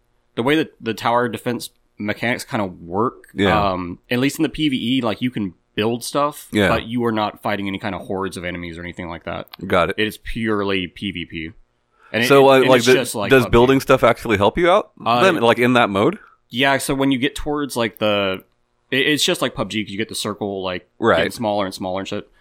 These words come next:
Speaker 1: Uh, once it gets to, like, the lowest shrink, though,
Speaker 2: Yeah.
Speaker 1: people pretty much just run to build up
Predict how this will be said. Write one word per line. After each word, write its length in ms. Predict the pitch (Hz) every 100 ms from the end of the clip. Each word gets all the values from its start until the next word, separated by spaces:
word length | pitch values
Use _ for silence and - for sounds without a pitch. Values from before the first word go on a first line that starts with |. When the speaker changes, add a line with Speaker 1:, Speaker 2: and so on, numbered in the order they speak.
| _ _ _
Speaker 1:
Uh, 320 | - 107 104 104 -
once 260 | 110 139 143
it 60 |
gets 340 | 120 123 - - _ _ _
to, 120 | 135
like, 280 | 107 101 -
the 80 | 104
lowest 420 | 95 110 104 101
shrink, 380 | - 101 113 -
though, 380 | 131 139 147 113
Speaker 2:
Yeah. 240 | 92 85 76 _
Speaker 1:
people 220 | 139 131
pretty 200 | - 127
much 200 | 127 120 -
just 220 | 110 - 120
run 320 | 107 117 117 113
to 140 | 113
build 340 | 87 - 110
up 260 | 104 107 -